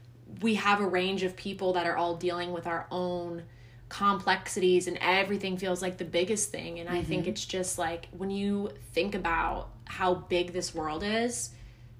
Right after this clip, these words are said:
Speaker 1: just remind yourself that, like, you are okay. Like, you are doing just fine. There are gonna be a lot of bad things that happen in life, and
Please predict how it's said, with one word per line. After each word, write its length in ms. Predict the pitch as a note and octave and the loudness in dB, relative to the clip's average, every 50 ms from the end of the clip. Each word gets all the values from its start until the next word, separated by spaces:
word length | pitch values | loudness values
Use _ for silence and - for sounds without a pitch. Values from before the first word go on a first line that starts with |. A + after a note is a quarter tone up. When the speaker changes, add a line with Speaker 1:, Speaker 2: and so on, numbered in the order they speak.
| - - | -12 -4
Speaker 1:
just 220 | - G#3+ G3 - - | -2 0 0 0 0
remind 400 | G#3+ G3 F3+ E3 E3+ F3 F3+ F#3 | 0 0 0 0 -2 -2 -2 -4
yourself 340 | G3 F#3 - G#3 G3+ G3+ G3+ | -4 -4 0 0 0 2 0
that, 80 | F#3 - | -2 -2
like, 160 | E3+ E3+ E3+ - | -4 -4 -6 -10
you 280 | - E3+ D#3+ E3 F#3 G3+ | -14 -12 -8 -6 -4 -4
are 140 | G#3 G3 - | -4 -2 -4
okay. 460 | F3 D#3+ - F#3 F3+ F3 - - - - - | -4 -6 -6 -8 -10 -12 -12 -14 -18 -16 -10
Like, 160 | - F#3+ F#3 F#3 F3+ F3 | -8 -8 -6 -6 -6 -2
you 180 | G3+ G#3+ G#3+ | 0 2 4
are 100 | A3 A3 | 4 4
doing 300 | G#3+ G#3+ G3+ G3 F#3 F#3 | 2 2 0 0 0 -2
just 320 | F3+ - F3+ F#3 F#3 - - | 0 0 0 0 0 -2 -2
fine. 440 | A3+ G3+ G3 G3+ G3+ G#3 G#3+ A3+ A3 - - - - - - - - - - - - - - - - - - - - | -2 -2 0 0 2 2 0 0 -2 -6 -14 -20 -20 -20 -20 -20 -20 -20 -20 -20 -20 -20 -20 -20 -20 -20 -20 -16 -12
There 240 | F#3+ F3+ G#3 G#3 G3+ | -6 -2 0 2 2
are 140 | G#3 G#3 G3+ | 2 2 0
gonna 220 | F#3+ G3+ G3+ G#3+ | -2 -2 -2 0
be 100 | G#3 A#3 | 0 2
a 60 | G#3+ | 4
lot 200 | G3 F3+ F3 F3+ | 4 6 6 6
of 60 | G3 | 6
bad 200 | F#3 F#3+ F#3+ F#3 | 4 2 0 0
things 200 | F#3 F#3 F#3 F#3 | 0 0 0 0
that 80 | F#3+ F3+ | -2 -2
happen 300 | F3+ E3 E3+ F3 - F3+ | 0 0 -2 -2 -2 -4
in 100 | F#3+ G3+ | -4 -2
life, 320 | G#3+ G#3+ G#3+ A3+ A#3 - - | -2 0 0 -2 -2 -4 -4
and 340 | - F#3 F3 F3 F3 F3 - | -4 -4 -2 -4 -6 -8 -10